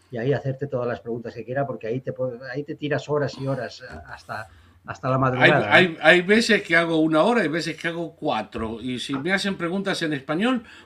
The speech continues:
Speaker 2: pues se las traduzco al resto y, y le doy la respuesta en inglés y en español,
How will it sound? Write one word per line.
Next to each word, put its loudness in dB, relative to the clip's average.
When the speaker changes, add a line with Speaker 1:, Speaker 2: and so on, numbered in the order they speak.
Speaker 2:
pues -2
se -2
las 0
traduzco -2
al -2
resto 0
y, -4
y -4
le 4
doy 2
la 0
respuesta -2
en -4
inglés -4
y -4
en -6
español, -2